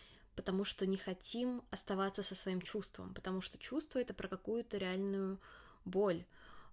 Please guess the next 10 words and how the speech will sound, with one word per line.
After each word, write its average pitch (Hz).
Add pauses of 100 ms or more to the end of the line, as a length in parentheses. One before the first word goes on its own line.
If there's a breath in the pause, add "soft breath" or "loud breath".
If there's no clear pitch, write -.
(140 loud breath)
Ам, 170 (480)
а 180
ситуации, 226
ну, 233
как 185
бы, 180
ты 254
можешь 214
ей 196
отвлечься. 185